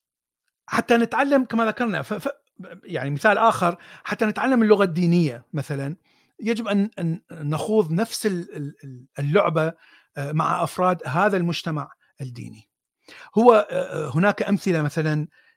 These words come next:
آه، الناس الذي يقولون معجزات الأنبياء، آه، مثلًا صحيحة. فكرة معجزات الأنبياء في الأديان مثلًا هي، هي فكرة يعني غير واقعية، آه، لأنك لا تستطيع أن،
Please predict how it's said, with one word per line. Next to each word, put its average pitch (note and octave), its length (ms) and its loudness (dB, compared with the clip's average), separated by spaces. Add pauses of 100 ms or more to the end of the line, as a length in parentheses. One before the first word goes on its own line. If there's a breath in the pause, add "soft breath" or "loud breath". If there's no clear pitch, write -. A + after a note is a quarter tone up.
(140)
آه، C3 640 -12
الناس F#3+ 280 -2
الذي F3 220 2
يقولون F3 460 2
معجزات E3+ 600 0
الأنبياء، D#3+ 580 0 (360)
آه، C#3+ 180 -6
مثلًا D3 320 -6
صحيحة. - 560 -6 (680 soft breath)
فكرة D#4+ 360 0
معجزات G#3 480 0
الأنبياء F3+ 380 0
في - 100 -6
الأديان D3+ 640 -4 (100)
مثلًا C#3+ 460 -4
هي، G3+ 160 -2
هي A3 200 2
فكرة A#3 520 2
يعني E3 240 -2
غير G3+ 300 2
واقعية، E3 760 -2 (640)
آه، D3 180 -2
لأنك D#3 280 -2
لا F#3+ 120 2
تستطيع F#3 460 -2
أن، E3+ 160 0